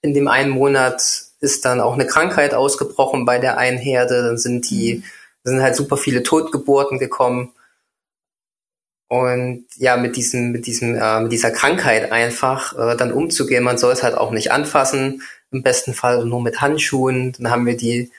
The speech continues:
Speaker 1: toten Lämmer ins Veterinärsamt geschafft, äh, drei Stunden entfernt, weil das das einzigste ist da in Saskatchewan,
Speaker 2: <laughs>
Speaker 1: was es gibt. Ähm, und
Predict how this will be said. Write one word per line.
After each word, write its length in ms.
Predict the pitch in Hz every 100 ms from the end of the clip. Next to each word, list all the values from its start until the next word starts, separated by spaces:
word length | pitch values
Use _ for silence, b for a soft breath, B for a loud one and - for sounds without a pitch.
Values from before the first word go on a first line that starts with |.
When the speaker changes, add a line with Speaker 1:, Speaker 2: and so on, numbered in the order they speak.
| B B
Speaker 1:
toten 360 | - 139 135 127
Lämmer 400 | 127 135 127 123
ins 320 | 117 117 -
Veterinärsamt 880 | 120 117 120 123 156 156 127 131 131
geschafft, 640 | - - 127 - - - -
äh, 140 | 120
drei 260 | 120 123 127
Stunden 340 | - 135 131
entfernt, 540 | 117 110 - 127 135 -
weil 140 | 120
das 200 | 120 -
das 140 | 117
einzigste 560 | - 113 117 117 - -
ist 240 | - -
da 100 | 120
in 120 | 104 113
Saskatchewan, 840 | 113 - 123 - - 143 120 170
Speaker 2:
<laughs> 460 | 262 - - 226 -
Speaker 1:
was 220 | 131 -
es 160 | -
gibt. 360 | - 202 202 - - _ _ _ _ _ _ _ _ _ -
Ähm, 580 | 147 139 135 131 131 135 -
und 440 | 120 117 120 117